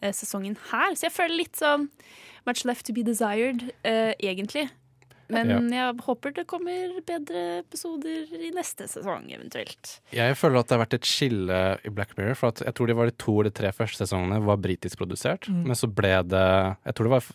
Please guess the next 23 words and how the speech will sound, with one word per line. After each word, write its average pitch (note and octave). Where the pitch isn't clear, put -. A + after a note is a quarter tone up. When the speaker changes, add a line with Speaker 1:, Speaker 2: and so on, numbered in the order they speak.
Speaker 2:
faktisk A2
rundt F#2+
episode, G2+
sesong G2
fire, F#2+
hvor A2
Netflix G2+
plukket -
det G#2+
opp, -
eller -
så G#2+
var G#2
det -
Speaker 1:
Jeg -
Speaker 2:
sesong -
Speaker 1:
synes C#4+
Speaker 2:
tre. C#3
Speaker 1:
sesong C#4+
fire C#4
var F3
skikkelig A#3+
bra. G#3+